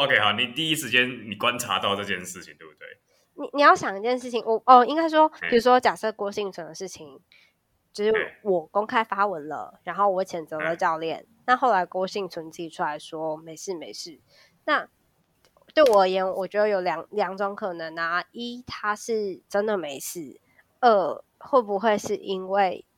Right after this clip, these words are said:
Speaker 2: 体育界的结构或是什么样的关系，所以你不能说你有事？那如果我撤掉文了，是不是代表我已经不，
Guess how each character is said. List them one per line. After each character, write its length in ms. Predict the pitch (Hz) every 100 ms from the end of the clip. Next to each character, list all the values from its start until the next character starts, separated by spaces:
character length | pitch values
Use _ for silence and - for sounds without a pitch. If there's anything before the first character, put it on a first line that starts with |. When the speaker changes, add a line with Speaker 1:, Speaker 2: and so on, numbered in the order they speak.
| _
Speaker 2:
体 160 | - 175
育 160 | 202
界 160 | 208 202
的 100 | 170
结 220 | - 151
构 240 | - 170
或 180 | 170 185
是 400 | 175 175 170 156 -
什 200 | - 156
么 120 | 151
样 220 | 180 180
的 100 | 160
关 260 | - 151 156
系， 240 | - 165
所 220 | 160 165
以 80 | 160
你 100 | 165
不 220 | 160 220
能 160 | 190 151
说 220 | - 165
你 120 | 165
有 160 | 156 -
事？ 300 | - 160 - - -
那 120 | 285 277
如 140 | 240
果 160 | 226 208
我 160 | 165
撤 240 | 240 214 190
掉 200 | 185 156
文 220 | - 92
了， 140 | 113
是 140 | - 220
不 60 |
是 80 | 202
代 180 | 196 180
表 160 | 156 147
我 220 | 170 170
已 40 |
经 200 | 160
不， 60 | 175